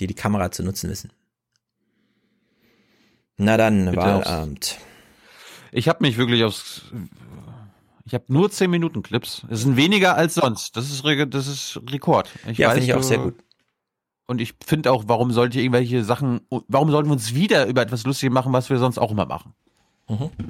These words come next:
Speaker 2: Darum, ich hab versucht, so gut es geht, neue Sachen, beziehungsweise irgendwelche interessanten <laughs> Sachen mitzubringen.
Speaker 1: Ja, sehr
Speaker 2: Und
Speaker 1: gut.
Speaker 2: wir haben,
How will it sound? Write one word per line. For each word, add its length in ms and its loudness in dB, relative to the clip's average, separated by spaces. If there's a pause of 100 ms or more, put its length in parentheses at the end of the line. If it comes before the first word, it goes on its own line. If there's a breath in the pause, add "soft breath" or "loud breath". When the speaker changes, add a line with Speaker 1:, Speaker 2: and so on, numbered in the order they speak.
(140)
Speaker 2:
Darum, 160 0
ich 100 0
hab 100 0
versucht, 340 2
so 120 -2
gut 200 -6
es 200 -2
geht, 260 -2
neue 320 4
Sachen, 280 0
beziehungsweise 420 -4
irgendwelche 300 -2
interessanten 600 -8
<laughs> 60 -20
Sachen 460 -4
mitzubringen. 560 -2
Speaker 1:
Ja, 60 -12
sehr 180 4
Speaker 2:
Und 60 2
Speaker 1:
gut. 80 4
Speaker 2:
wir 80 6
haben, 120 -2